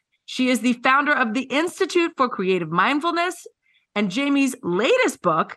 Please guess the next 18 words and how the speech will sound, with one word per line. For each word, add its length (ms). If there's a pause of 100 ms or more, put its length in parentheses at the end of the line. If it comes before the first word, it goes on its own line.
(160)
Dissociation 1040
Made 280
Simple, 760
A 100
Stigma-Free 1040
Guide 500
to 100
Embracing 560
Your 140
Dissociative 720
Mind 580
and 220
Navigating 500
Life, 440 (440)
is 240
now 380
available 600
for 160